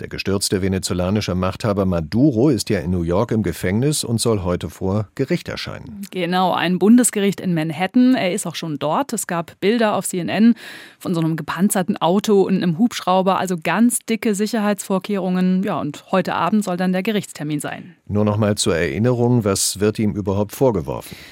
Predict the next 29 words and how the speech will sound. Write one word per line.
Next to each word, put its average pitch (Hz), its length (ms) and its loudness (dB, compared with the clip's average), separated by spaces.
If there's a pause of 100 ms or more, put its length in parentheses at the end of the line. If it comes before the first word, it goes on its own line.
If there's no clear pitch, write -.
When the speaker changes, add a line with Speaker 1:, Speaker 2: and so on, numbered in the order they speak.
(280)
Speaker 2:
Ja, 214 180 2
die 196 100 0
offizielle 202 640 0
Begründung 233 480 2
ist, 226 260 0
dass 202 140 0
er 196 80 -4
ein 180 240 -2
Drogenterrorist 233 1000 2
sei, 220 400 2
weil 202 160 4
er 196 140 2
geholfen 180 480 0
hat, 175 240 -6
Kokain 185 560 -2
in 196 140 2
die 185 100 -2
U 208 140 0
S 196 140 -2
A 185 220 -2
zu 202 140 -4
bringen 185 420 2
und - 240 -6
mit - 260 -8
mexikanischen 170 720 -4
Drogenkartellen 196 840 2
zusammengearbeitet 185 880 2
haben 180 220 -2
soll. 185 260 2